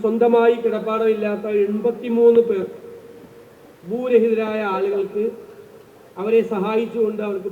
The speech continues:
ഭൂമി വാങ്ങിച്ച് അതിൻ്റെ രേഖ കൈമാറ്റം ചെയ്യുന്ന ചടങ്ങാണ്. ഞാൻ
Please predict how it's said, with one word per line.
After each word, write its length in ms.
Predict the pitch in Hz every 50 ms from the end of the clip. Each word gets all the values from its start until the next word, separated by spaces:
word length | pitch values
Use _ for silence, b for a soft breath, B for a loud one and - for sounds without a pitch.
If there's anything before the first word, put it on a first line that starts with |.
| 180
ഭൂമി 200 | 196 208 214 226 226 214
വാങ്ങിച്ച് 400 | 202 202 202 202 190 196 208 226 240 - - - - - - - - - - - - - - - - - _ - 180
അതിൻ്റെ 260 | 196 220 226 220 226 226 208 196
രേഖ 260 | 202 214 220 226 - 247 240 - 220
കൈമാറ്റം 460 | 202 208 208 208 208 - 208 202 - -
ചെയ്യുന്ന 280 | 214 208 196 190 196 190 185 180
ചടങ്ങാണ്. 380 | 175 165 160 156 151 135 - 127 - - - - - - - - - - - - - - - - - - - - - _ - _ _ _ _ - - - - 185
ഞാൻ 140 | 208 233